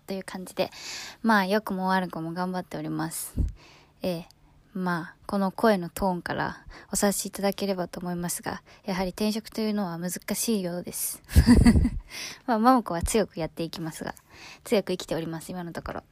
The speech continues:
はい。というわけで、新年度、新学期、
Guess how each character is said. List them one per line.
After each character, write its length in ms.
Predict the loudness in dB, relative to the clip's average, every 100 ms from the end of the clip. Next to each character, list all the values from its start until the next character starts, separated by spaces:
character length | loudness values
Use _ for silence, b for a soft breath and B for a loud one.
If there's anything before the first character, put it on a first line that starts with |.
| _ -4
は 160 | -2
い。 140 | -2 -6
と 100 | -4
い 40 |
う 60 | 0
わ 80 | -2
け 140 | -4
で、 200 | -6 -8 B B B B B -2
新 240 | 2 4
年 240 | 6 4
度、 180 | 2 -2 -8
新 260 | -4 0
学 180 | 0 -2
期、 300 | -2 -6 -6